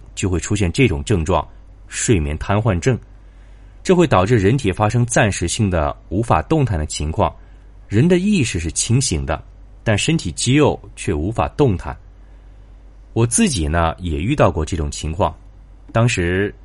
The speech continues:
自己已经醒过来了，可以听到周围的声音，但是身体却动弹不得，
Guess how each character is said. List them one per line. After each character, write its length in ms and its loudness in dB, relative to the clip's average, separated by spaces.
自 140 -4
己 140 -4
已 60 -8
经 120 -2
醒 300 -2
过 160 0
来 160 2
了， 160 -8
可 160 0
以 60 2
听 200 -2
到 120 2
周 180 0
围 60 2
的 100 0
声 320 0
音， 100 0
但 120 2
是 140 0
身 260 2
体 200 -4
却 140 -6
动 200 0
弹 140 -4
不 100 -6
得， 260 -4